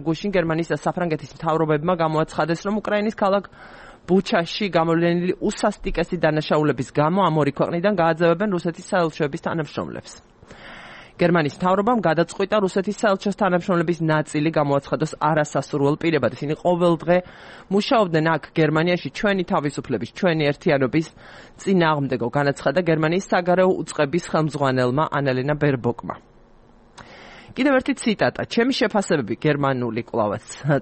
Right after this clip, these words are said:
წარმოშობის. ჩემი შეფასებები ვლადიმირ პუტინზე გულისხმობდა იმას, რომ ის არ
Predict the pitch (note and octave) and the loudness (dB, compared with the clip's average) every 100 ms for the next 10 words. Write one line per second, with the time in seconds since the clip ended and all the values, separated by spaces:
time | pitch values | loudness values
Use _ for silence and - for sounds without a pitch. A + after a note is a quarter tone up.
0 | - C3+ B2+ B2 - G2+ A2+ - - - | 0 -2 -2 -4 -4 -6 -10 -16 -18 -18
1 | - - - C4 C4+ B3+ A#3+ A3+ B3 A#3 | -18 -12 0 0 2 0 0 0 0 0
2 | C#3 C#3+ D3+ E3+ G3 F#3 G3 F#3+ F#3+ A3 | 0 2 2 2 0 2 -2 0 0 2
3 | F3 F#3 F#3 - F#3 F3 E3+ F#3 F#3 F3+ | 2 2 2 0 0 0 0 2 2 2
4 | F#3+ F3 D#3+ D3+ D#3+ | 0 0 -2 -2 0